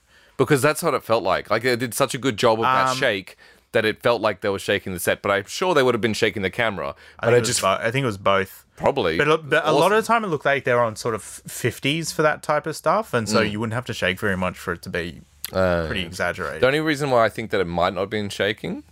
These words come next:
Speaker 1: is because when I s-, look, when, 'cause I did a, quite a lot of shots of Ryan Gosling's eyes,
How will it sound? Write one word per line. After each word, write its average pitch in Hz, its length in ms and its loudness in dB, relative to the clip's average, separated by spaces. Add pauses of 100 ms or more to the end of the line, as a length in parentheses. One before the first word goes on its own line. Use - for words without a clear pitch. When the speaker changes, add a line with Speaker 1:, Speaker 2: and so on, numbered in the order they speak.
(140)
Speaker 1:
is 95 240 -2
because 95 420 0
when 98 120 2
I 90 80 2
s-, 90 160 -6
look, 98 260 -4
when, 98 240 -2
'cause 104 220 -4
I - 40 6
did 110 140 -2
a, 98 40 -6
quite 107 200 0
a - 20 2
lot 87 120 0
of 80 60 -6
shots - 280 -2
of 85 260 -10
Ryan 82 280 0
Gosling's 80 480 -4
eyes, 90 520 0